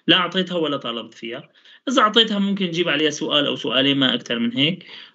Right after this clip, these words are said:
وإذا بتحبوا، م، يعني، ما نعطيها وتدرسوها بالجراحة العامة كمان بيصير. هيك بنكون نهينا المنهاج. بتحبوا نعمل جلسة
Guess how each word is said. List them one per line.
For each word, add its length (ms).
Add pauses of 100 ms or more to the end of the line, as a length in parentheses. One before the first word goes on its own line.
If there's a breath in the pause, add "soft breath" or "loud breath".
(120)
وإذا 240
بتحبوا، 640
م، 340
يعني، 220
ما 140
نعطيها 420
وتدرسوها 680
بالجراحة 440
العامة 320
كمان 320
بيصير. 440 (2000 soft breath)
هيك 240
بنكون 320
نهينا 320
المنهاج. 580 (420 loud breath)
بتحبوا 360
نعمل 320
جلسة 680